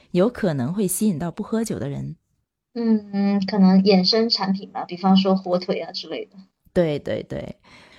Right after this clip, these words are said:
Speaker 1: 酒展其实除了酒以外，其实还有其他的一些元素，我们是可以发掘得到的。直播间有小耳朵说去占便宜、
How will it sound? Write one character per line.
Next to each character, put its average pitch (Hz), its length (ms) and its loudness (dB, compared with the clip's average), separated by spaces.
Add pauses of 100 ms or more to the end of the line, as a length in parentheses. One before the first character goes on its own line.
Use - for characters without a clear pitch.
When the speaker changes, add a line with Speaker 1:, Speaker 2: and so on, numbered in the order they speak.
(400)
Speaker 1:
酒 247 120 0
展 311 160 2
其 214 120 0
实 277 100 2
除 254 160 0
了 285 80 2
酒 208 180 2
以 220 200 0
外， 180 160 -2
其 190 160 -4
实 196 80 -4
还 202 140 -2
有 196 80 -2
其 - 280 -6
他 185 240 -6
的 180 80 -2
一 165 80 -2
些 190 220 -4
元 147 280 -4
素， - 340 -6
我 151 60 -2
们 147 140 -4
是 170 100 -6
可 170 140 -4
以 147 40 -4
发 175 260 -6
掘 143 180 -6
得 139 80 -8
到 147 300 -8
的。 - 140 -14 (500)
直 196 120 2
播 226 140 4
间 233 160 4
有 208 100 6
小 170 160 -2
耳 180 120 0
朵 185 180 -4
说 202 320 -4 (460)
去 - 160 -2
占 233 180 2
便 135 400 -4
宜、 180 200 -6